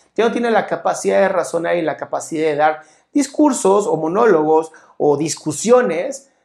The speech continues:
que puedan llegar a un crecimiento de ambos. Cuando hay violencia, lo único que quiere hacer la persona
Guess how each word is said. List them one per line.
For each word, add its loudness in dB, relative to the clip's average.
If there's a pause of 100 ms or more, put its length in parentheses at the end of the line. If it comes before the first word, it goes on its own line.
que -6
puedan 0
llegar -2
a -2
un -6
crecimiento -4
de 0
ambos. -6
Cuando 0
hay 6
violencia, 0
lo -2
único -6
que -18
quiere -2
hacer -4
la -2
persona -6